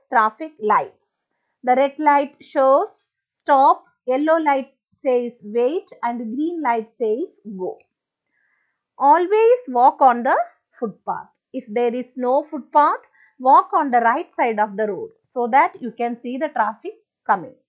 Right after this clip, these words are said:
Always cross the road at the zebra crossing. If there is no zebra crossing,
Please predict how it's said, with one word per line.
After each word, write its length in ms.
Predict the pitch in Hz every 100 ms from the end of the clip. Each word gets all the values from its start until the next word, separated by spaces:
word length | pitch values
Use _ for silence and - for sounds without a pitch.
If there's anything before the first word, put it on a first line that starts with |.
| _ _ _ _ _ _
Always 520 | 277 320 370 415 427 427 _
cross 320 | 262 269 320 - _ _ _ _
the 160 | 226 233
road 280 | 240 262 277 233
at 160 | 202
the 120 | 254 415 - - - 202
zebra 400 | - 220 190 240 233
crossing. 440 | 202 185 185 165 -
If 180 | 214
there 200 | 202 240
is 160 | 247 247
no 280 | 220 220 220
zebra 360 | 254 214 294 294
crossing, 400 | 269 269 330